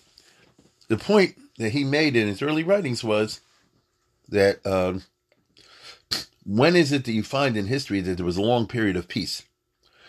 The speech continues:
Usually, Western history, and he wasn't even thinking about Eastern history, Western history is constant wars.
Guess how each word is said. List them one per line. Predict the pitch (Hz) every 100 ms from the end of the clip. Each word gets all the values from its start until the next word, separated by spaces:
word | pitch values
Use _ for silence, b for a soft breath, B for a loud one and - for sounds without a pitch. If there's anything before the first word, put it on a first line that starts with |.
| b b
Usually, | 135 143 123 113 110 _ _ _ _ _ _ _ _ _ -
Western | 120 135 107
history, | 104 95 95 90 - _
and | 104
he | 110
wasn't | 139 131
even | 101
thinking | 202 196 92
about | 92
Eastern | 135 -
history, | 80 71 - 71 _ b b b b b -
Western | 151 143
history | 110 110 107
is |
constant | - 131 127 101 98
wars. | 87 73 -